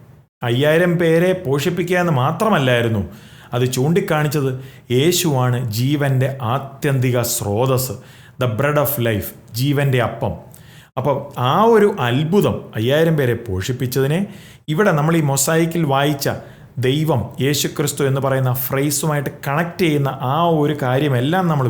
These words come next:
വീക്ഷിക്കുമ്പോൾ ഈ മൊസായിക്ക് ഉറപ്പിച്ചു പറയുന്ന ഒരു കാര്യമുണ്ട്. ആദിമസഭ യേശുവിൻ്റെ അത്ഭുത ക്രിയകളും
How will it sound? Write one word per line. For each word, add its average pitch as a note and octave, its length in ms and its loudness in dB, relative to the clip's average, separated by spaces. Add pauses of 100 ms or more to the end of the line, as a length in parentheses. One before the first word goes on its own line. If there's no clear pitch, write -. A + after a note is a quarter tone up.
വീക്ഷിക്കുമ്പോൾ D3 600 0 (600)
ഈ D3+ 80 -2 (160)
മൊസായിക്ക് F3 600 0 (400)
ഉറപ്പിച്ചു E3 420 -2
പറയുന്ന F#3+ 320 2
ഒരു D#3 120 0 (100)
കാര്യമുണ്ട്. C3 580 2 (880)
ആദിമസഭ F#3+ 680 2 (680)
യേശുവിൻ്റെ F#3 640 2 (140)
അത്ഭുത E3+ 480 0 (180)
ക്രിയകളും B2+ 600 2